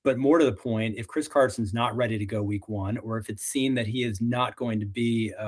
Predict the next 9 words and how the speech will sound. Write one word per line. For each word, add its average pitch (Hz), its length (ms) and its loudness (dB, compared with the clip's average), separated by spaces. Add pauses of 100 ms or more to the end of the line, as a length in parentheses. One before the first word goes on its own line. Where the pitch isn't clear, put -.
(160)
a 104 160 -8
big 135 220 -2
part 131 200 4
of 113 60 0
this 110 180 -2
offense 110 560 0
early 110 240 -2
going, 117 460 2 (720)
then 123 480 4